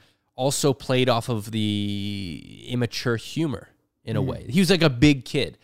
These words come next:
Speaker 1: And I definitely think that I'm gonna grow up to be a big kid, but a mature one.
Speaker 2: A mature big kid.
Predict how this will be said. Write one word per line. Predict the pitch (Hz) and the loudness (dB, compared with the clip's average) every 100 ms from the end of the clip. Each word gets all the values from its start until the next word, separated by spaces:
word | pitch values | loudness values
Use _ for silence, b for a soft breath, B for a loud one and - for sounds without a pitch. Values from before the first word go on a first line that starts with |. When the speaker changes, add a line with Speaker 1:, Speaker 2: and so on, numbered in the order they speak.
| b b b | b b b
Speaker 1:
And | 147 | 4
I | 156 | 6
definitely | 131 160 165 160 | 6 4 4 0
think | 143 147 | 0 0
that | 123 | 0
I'm | 120 | 0
gonna | 123 120 | 0 -2
grow | 107 117 | 0 0
up | 110 | 0
to | 107 | -4
be | 95 104 92 | -4 -2 -2
a | 95 | -4
big | 101 101 92 | -4 -4 -4
kid, | - 98 95 b b b b b b _ _ | -4 -4 -4 b b b b b b _ _
but | 165 - | -2 0
a | |
mature | 175 - 190 165 | 0 2 4 2
one. | 98 - - _ _ _ 143 | 0 -10 -20 _ _ _ -2
Speaker 2:
A | |
mature | 147 - 160 | 2 4 4
big | 160 | 4
kid. | 165 - | 0 -4